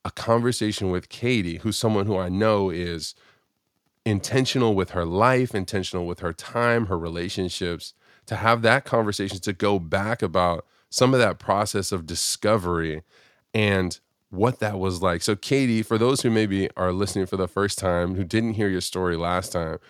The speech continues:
would you kinda recap, especially that portion where you're engaged and then you're awakening to new realities of yourself?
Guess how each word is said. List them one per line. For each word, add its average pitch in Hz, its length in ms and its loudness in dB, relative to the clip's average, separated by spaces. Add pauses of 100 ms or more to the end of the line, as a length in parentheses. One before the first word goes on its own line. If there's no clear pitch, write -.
(180)
would 110 200 0
you 139 100 0
kinda 160 300 2
recap, 101 640 0 (260)
especially 127 560 0
that 98 320 0
portion 98 540 -2
where 87 420 -2 (500)
you're 104 220 4
engaged 95 880 0 (280)
and 101 160 0
then 104 100 2
you're 98 160 4
awakening 92 560 0
to 90 140 -8
new 90 200 0
realities 85 560 -4
of 82 140 -10
yourself? - 380 -8